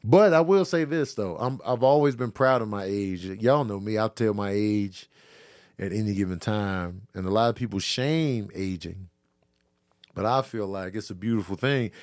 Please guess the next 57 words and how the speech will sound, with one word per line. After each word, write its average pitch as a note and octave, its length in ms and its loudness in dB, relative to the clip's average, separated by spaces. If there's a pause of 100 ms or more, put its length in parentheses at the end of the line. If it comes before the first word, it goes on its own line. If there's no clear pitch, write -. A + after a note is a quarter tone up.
(120)
It's A2+ 160 -6
a A2+ 40 2
blessing C3+ 440 2
to A#2 60 -4
be A#2 180 0
able A2 160 0
to G#2 100 -2
say, A2 240 0
"You A2 240 0
got G2+ 120 0
another G2 260 -6
year, G2+ 220 0
you G2+ 160 -2
got G2 140 -2
another F#2+ 240 -8
birthday." F2+ 580 -4 (420)
It's - 160 -2
a G2+ 80 2
blessing A#2 560 0
to A2 240 -6
be A2 180 2
able G#2 340 0
to G2 720 -2 (640)
come D#3+ 220 2
up F3 160 0
in D#3+ 100 0
years F3+ 520 2
and G#2 120 -6
just A2+ 180 -4
be B2 120 0
like, A#2 400 0
you C3 60 -4
know, A2 140 2
"I've G#2+ 180 0
lived C3+ 600 0 (840)
forty-five, C3+ 840 2
fifty-five, B2+ 560 0
sixty-five, A#2+ 500 -2
seventy-five." B2 720 0
That's E3+ 200 -2
a B2+ 40 0
blessing. C3 360 2
A - 20 -2
lot E3 180 2
of E3 40 -4
people D3+ 220 0
don't C#3+ 180 0
make D#3+ 220 0
it. A#2+ 40 4
And A2 80 -2
a A2 40 -2
lot C#3+ 200 2
of F3+ 80 -4
people C#3 280 -4
would B2 160 0
love G3+ 340 2
to D3 400 2